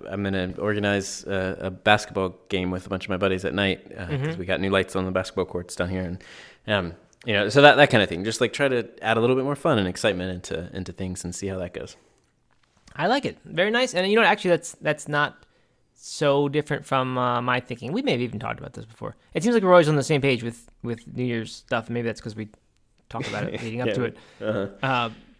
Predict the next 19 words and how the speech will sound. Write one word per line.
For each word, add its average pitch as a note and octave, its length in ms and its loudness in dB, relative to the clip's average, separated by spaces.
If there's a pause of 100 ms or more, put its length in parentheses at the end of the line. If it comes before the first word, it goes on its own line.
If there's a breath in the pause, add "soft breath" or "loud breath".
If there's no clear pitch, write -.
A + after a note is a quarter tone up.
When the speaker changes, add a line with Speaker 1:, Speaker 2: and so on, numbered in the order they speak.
(160)
Speaker 2:
but, C3 280 4
uh, C3 120 2
yeah, G3 160 8
but F3+ 100 4
one F#3+ 140 10
of G#3+ 40 8
the G3 80 4
things E3+ 200 4
I D3+ 100 12
identified C3+ 460 4
that A#2+ 100 0
I A#2 60 0
wanted A#2+ 240 -2
to A#2 80 -12
do A2 80 -6
differently C3+ 400 0
this A2+ 180 -4
year A#2+ 100 0
was A2+ 380 -4